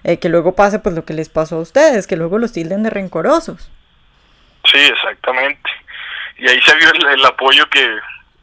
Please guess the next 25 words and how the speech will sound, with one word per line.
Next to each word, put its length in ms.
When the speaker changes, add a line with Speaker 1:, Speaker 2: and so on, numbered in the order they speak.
Speaker 2:
varios 340
colombianos, 580
muchos 240
colombianos, 560
fueron 400
al 100
retuitear 540
ese 180
tweet. 240
Fueron 220
Speaker 1:
Ujú. 80
Speaker 2:
tres 260
mil 440
trescientos, 560
creo 160
que 100
va 120
por 200
ahora, 320
de 80
retweets 400
que 100
tiene 540
el 140
video. 380